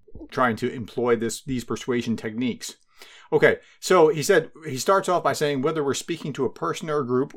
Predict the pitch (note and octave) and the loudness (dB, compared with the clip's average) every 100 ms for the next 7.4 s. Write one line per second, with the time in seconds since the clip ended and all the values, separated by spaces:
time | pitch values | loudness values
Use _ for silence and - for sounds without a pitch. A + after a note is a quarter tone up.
0 | - D#3+ E3+ D3 D3 C#3+ C#3 C#3 C#3+ F#3 | -12 -4 0 2 0 -2 -6 -8 -6 -2
1 | G3 D3+ - - - - A#3+ - A#2 F#2+ | -2 -2 -6 -8 -16 0 0 2 -4 -2
2 | D#2+ - - - - - D3 C#3 F3 D#3 | -8 -12 -20 -20 -18 -6 -4 0 0 0
3 | C3+ C3+ C3+ C3 C3+ F3+ G3+ F#3 C#3 C#3+ | 2 4 4 4 2 6 6 6 4 4
4 | D3 C3+ B2 B2+ C3+ A#2 B2+ A#2 G2+ F#2+ | 4 -2 -4 -2 -4 -2 -2 0 -2 -4
5 | A2+ A2 C3 G#2 - F#3+ G3 - - E3 | -6 -4 -4 -6 -2 0 0 -6 -4 -2
6 | D#3+ D#3 - - - - - F#3 G#3+ E3+ | 0 -2 -4 -20 -12 -12 0 2 2 0
7 | D3 C#3 B2+ A#2+ | 0 0 -2 -2